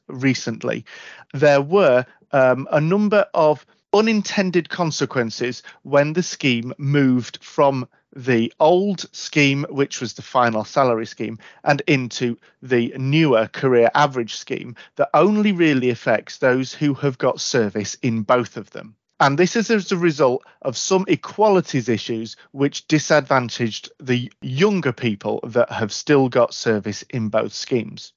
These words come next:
This looks at how to remedy that and make sure that there are no equalities issues and disadvantages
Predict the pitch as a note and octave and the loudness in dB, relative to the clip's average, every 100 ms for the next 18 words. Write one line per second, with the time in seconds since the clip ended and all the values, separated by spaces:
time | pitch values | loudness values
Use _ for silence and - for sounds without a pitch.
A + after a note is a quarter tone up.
0 | - C3+ G#3+ - - E3 F3+ - - D3+ | -10 0 2 2 0 2 2 0 -4 2
1 | C3+ - - E3+ D#3+ C#3+ - C#3 B2 - | 2 0 -6 0 0 0 -2 -2 -2 -4
2 | - _ _ - C#3 A3+ A3 D#3+ B2 A2+ | -16 _ _ -10 0 4 4 4 2 4
3 | A2+ - C#3 C3 C#3+ D3 - C#3+ B2 B2 | 2 2 0 2 0 0 -2 2 2 2
4 | - B2+ A#2+ A#2 A#2 B2 B2 A#2+ B2 C#3 | -2 2 2 4 2 0 0 0 -2 -4
5 | - B2+ A2+ G#2+ A#2+ G#2+ - G#2+ A#2 A2 | -6 -2 -2 -2 -6 -6 -8 -8 -6 -8
6 | - C3 A2+ B2+ - A#2 G#2 A2 G#2+ A2 | -6 -6 -2 -4 2 0 2 0 -2 -8
7 | G2+ G#2 F#2+ | -6 -6 -6